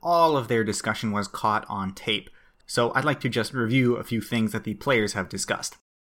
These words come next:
There was a lot of confusion about what exactly happened, so I drew a diagram of the vault room. Normally, we don't have a lot of maps in our Paranoia games. I find most scenarios are easier to run without them,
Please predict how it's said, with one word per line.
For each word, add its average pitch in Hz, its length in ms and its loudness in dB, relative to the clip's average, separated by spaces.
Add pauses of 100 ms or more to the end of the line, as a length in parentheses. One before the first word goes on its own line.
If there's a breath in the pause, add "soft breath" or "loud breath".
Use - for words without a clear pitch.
(560)
There 131 120 0
was 131 100 2
a 143 60 0
lot 160 260 0
of 120 240 0
confusion 120 640 0
about 98 220 -2
what 117 140 4
exactly 107 400 0
happened, 107 420 0 (240 loud breath)
so 131 460 4
I 131 160 0
drew 170 340 -2
a 143 300 -4
diagram 110 680 0
of 98 280 -6
the 101 140 -2
vault 107 420 0
room. 104 480 -4 (640)
Normally, 226 340 4
we 170 100 2
don't 196 180 4
have 165 100 -2
a - 20 -2
lot 139 180 4
of 117 80 0
maps 113 280 0
in 107 80 -2
our 104 80 -2
Paranoia 104 500 0
games. 104 480 0 (320 soft breath)
I 139 60 0
find 160 360 2
most 131 240 2
scenarios 107 440 0
are 104 100 2
easier 107 280 -4
to 107 80 -2
run 104 180 -2
without 101 340 -2
them, 95 240 -4